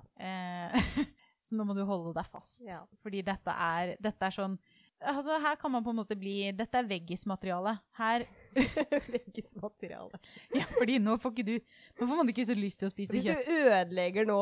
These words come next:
Speaker 2: min, eh, kjærlighet for liksom, eh, fancy, eh, svineprodukter, så blir jeg trist.
Speaker 1: Ja, altså, det er på en måte litt av clouet er å steke og tilberede det godt, da. Altså,
Speaker 2: Ok.
Speaker 1: det er veldig uvanlig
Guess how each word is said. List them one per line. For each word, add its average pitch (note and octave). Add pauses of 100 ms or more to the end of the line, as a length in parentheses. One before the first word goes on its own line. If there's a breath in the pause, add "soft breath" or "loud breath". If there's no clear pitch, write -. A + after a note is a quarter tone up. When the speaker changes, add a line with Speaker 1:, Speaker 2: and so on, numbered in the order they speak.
(140)
Speaker 2:
min, G#3
eh, G#3
kjærlighet F#3+
for G3+
liksom, G3
eh, G3
fancy, E3+
eh, F#3
svineprodukter, F#3
så C4 (240)
blir A#3
jeg -
trist. - (280)
Speaker 1:
Ja, A3 (100)
altså, C4+
det C4
er B3
på C4+
en B3+
måte A#3+
litt B3+
av B3+
clouet A3+
er G#3
å A3+
steke G3 (160)
og F#3+ (120)
tilberede F#3
det G3
godt, G3+
da. E3 (160)
Altså, A3
Speaker 2:
Ok. -
Speaker 1:
det A3+
er A#3
veldig A3 (240)
uvanlig F#3+